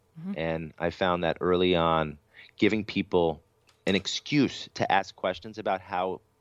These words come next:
Speaker 2: uh, it was collected or how you decided to come up with this analysis is important.
Speaker 1: Mm-hmm.
Speaker 2: Because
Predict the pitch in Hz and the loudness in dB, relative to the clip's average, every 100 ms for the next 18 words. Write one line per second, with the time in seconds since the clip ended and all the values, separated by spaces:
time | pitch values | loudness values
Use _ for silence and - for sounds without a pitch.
0 | _ _ _ _ _ 80 65 - _ 90 | _ _ _ _ _ -10 -10 -12 _ -10
1 | 90 - 87 90 - 82 80 82 85 82 | -10 -10 -2 -2 -2 -8 -6 -2 -2 -4
2 | 78 - - 80 76 - 82 80 - 85 | -12 -10 -6 -6 -6 -12 -10 -8 -8 -10
3 | - 85 78 82 87 - _ _ - _ | -10 -6 -4 -4 -8 -10 _ _ -20 _
4 | _ - 87 90 - 101 73 69 _ - | _ -4 -2 -4 -2 0 0 -2 _ -16
5 | 170 - 139 | -16 -2 -2